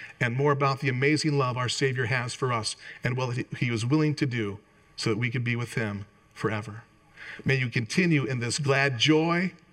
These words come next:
and confidence and hope for the future,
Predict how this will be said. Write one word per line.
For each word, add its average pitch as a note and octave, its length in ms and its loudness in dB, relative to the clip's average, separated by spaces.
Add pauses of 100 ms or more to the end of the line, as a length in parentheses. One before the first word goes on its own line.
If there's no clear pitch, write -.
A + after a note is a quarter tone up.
(420)
and A#2 220 -2
confidence - 760 -2 (300)
and A2 160 0
hope C#3 420 0 (180)
for - 180 0
the C3+ 80 2
future, - 440 -2